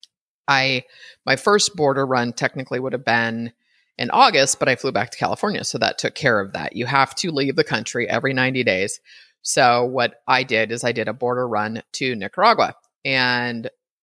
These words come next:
I, I'm glad I did it with, I went through a shuttle company. Like, there's a lot of companies that do these little, you know, you get a shuttle bus, they take you up there, take care of it. Well, <laughs> the funny thing though,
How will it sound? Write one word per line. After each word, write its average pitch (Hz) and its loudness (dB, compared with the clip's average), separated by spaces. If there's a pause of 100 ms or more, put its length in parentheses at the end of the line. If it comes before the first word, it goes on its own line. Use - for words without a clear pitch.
(160)
I, 135 6
I'm 160 0
glad 240 6
I 190 6
did 135 2
it 143 4
with, 127 0
I 127 4
went 131 -6
through 120 -2
a 117 0
shuttle 117 2
company. 107 -4
Like, 110 -2
there's 131 -6
a 127 -2
lot 123 4
of 113 0
companies 107 -12
that 110 -4
do 110 -8
these 107 -6
little, 113 -6 (500)
you 135 -14
know, 107 -8
you 110 -12
get 120 -4
a 120 -4
shuttle 185 2
bus, 170 4
they 131 2
take 135 -2
you 135 2
up 123 0
there, 120 0
take 120 -4
care 113 -2
of 117 -8
it. 110 -2
Well, 117 -2 (420)
<laughs> - -14
the 226 4
funny 240 0
thing 139 -6
though, 117 0